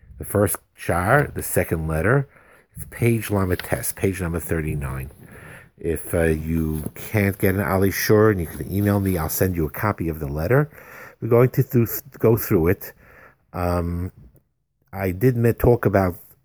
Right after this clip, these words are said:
this topic in feedback number four, number five, and over there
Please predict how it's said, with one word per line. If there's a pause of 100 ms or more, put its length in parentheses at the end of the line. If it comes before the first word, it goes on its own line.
(160)
this
topic
in
feedback
number
four,
number
five,
and
over
there